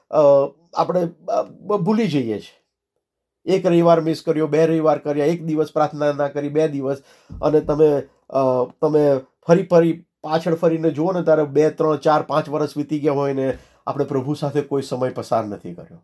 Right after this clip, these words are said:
અને પછી જ્યારે આપણે પ્રભુને ભૂલી જઈએ છીએ ત્યારે બીજા દેવદેવીઓ તરફ આપણે આકર્ષાઈએ છીએ.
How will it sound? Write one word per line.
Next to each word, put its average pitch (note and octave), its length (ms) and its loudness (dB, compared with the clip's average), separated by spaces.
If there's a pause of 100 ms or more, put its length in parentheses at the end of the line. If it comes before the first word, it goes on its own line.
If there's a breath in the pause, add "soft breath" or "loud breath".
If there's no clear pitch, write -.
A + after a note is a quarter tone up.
(1500)
અને C3 100 -2
પછી D3+ 200 0
જ્યારે D#3 200 4
આપણે D#3+ 180 4
પ્રભુને E3 300 0
ભૂલી F3+ 280 2
જઈએ D3 320 -2
છીએ A2 200 -12 (580)
ત્યારે F3 520 0 (1120)
બીજા E3+ 380 2
દેવદેવીઓ D#3 680 -2 (480)
તરફ B2+ 300 -2
આપણે G#2 420 -8 (180)
આકર્ષાઈએ G#2+ 600 -12
છીએ. - 300 -20